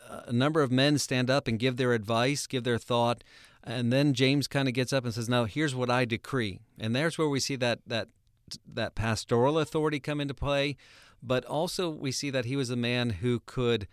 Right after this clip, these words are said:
take advice, take counsel, weigh it out, and, uh, he didn't just disregard what others had to say. And so I think that's,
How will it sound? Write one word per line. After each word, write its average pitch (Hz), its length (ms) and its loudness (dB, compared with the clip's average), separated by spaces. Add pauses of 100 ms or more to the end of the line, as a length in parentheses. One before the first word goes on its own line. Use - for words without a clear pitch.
(260)
take 143 280 0
advice, 127 600 0
take 143 300 -4
counsel, 127 720 0 (200)
weigh 127 340 2
it 135 100 2
out, 117 460 0 (360)
and, 113 440 0
uh, 110 180 0
he 110 160 -6
didn't 160 220 0
just 101 280 -2
disregard 107 960 0
what 107 240 -4
others 98 340 -6
had 98 180 -4
to 98 100 -8
say. 90 320 -4
And 92 120 -8
so 120 100 -6
I 113 60 -2
think 127 240 -2
that's, 120 260 -2